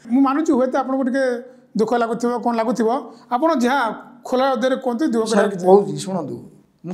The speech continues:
Speaker 2: ପଢ଼ିଲା ବେଳେ ବେଳେବେଳେ ବି ଧୈର୍ଯ୍ୟ ରହିବନି। କାରଣ ଏଇ ଗୀତ ଗାଇ ଗାଁ ଦାଣ୍ଡରେ ବହୁ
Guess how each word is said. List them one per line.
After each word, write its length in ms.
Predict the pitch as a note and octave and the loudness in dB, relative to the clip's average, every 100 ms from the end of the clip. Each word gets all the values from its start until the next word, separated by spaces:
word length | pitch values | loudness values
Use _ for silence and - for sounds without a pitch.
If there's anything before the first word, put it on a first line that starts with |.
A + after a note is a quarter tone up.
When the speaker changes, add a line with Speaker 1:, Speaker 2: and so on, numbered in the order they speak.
| - | 4
Speaker 2:
ପଢ଼ିଲା 340 | D#3+ F#3+ A3 | 6 10 10
ବେଳେ 220 | G#3+ G#3+ | 8 8
ବେଳେବେଳେ 380 | G3+ F#3+ G3 G#3 | 6 4 4 2
ବି 100 | G3+ G3+ D#3 | 0 -4 -4
ଧୈର୍ଯ୍ୟ 320 | C#3+ C#3 D#3+ | -4 -2 0
ରହିବନି। 440 | D3+ C3+ B2 B2 A#2+ - _ _ _ _ _ | 0 -2 -4 -8 -10 -18 _ _ _ _ _
କାରଣ 200 | - D3+ | -2 -2
ଏଇ 160 | E3 D#3 | 0 -4
ଗୀତ 240 | D3 C#3+ E3 | -6 -2 0
ଗାଇ 220 | D#3 D3 | 2 0
ଗାଁ 220 | D3+ D3 | 2 2
ଦାଣ୍ଡରେ 380 | D3 D3+ D3 A#2+ - - _ _ _ _ _ - | 0 -2 -4 -6 -10 -18 _ _ _ _ _ -12
ବହୁ 260 | C#3+ D#3+ | 2 6